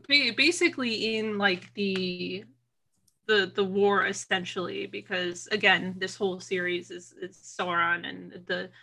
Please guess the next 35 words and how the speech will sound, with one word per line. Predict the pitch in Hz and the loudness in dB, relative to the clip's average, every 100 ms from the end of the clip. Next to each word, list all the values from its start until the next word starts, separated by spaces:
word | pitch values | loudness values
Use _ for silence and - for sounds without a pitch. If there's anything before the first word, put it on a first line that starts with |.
| - _ | -20 _
forging | - 214 202 180 | -2 -2 0 -10
of | 165 | -12
the | 170 | -4
rings | 185 180 175 | -2 -2 -4
and | 180 | -8
everything. | 175 185 - 185 190 - _ _ _ - | -8 -8 -6 -8 -8 -18 _ _ _ 6
Um, | 208 202 190 185 180 | 8 8 6 2 2
but | 226 240 | 4 8
yeah, | 226 180 | 8 8
the, | 220 214 | 6 6
the | 226 | 4
scene | - 277 294 262 | 0 2 4 4
in | - 214 | 0 -2
the, | 208 190 - | 0 -2 -4
the | 190 | -4
Lord | 185 190 185 | -2 0 0
of | |
the | 180 | 0
Rings, | 180 175 180 175 190 | -4 -4 -4 -6 -14
the | - | -20
movie, | 180 180 170 175 180 | -6 -4 -2 -2 -4
is, | 180 185 - - | -10 -18 -14 -12
it's, | - | -12
like, | 185 180 | -10 -4
the | 202 | 0
One | 196 220 208 180 | 4 4 4 0
Ring | 165 - - 196 _ _ - | -6 -14 -16 -20 _ _ 0
that | 175 | 0
Frodo | - - 180 170 - | 0 -2 -2 -2 -6
eventually, | - - - - - - _ _ | -8 -8 -12 -20 -20 -20 _ _
like, | 190 185 _ _ _ | -16 -16 _ _ _
um, | 180 185 - 190 | -12 -12 -20 -20
you | 190 | -14
know, | 175 185 190 | -14 -14 -4
gets, | 175 - - - | -4 -4 -10 -20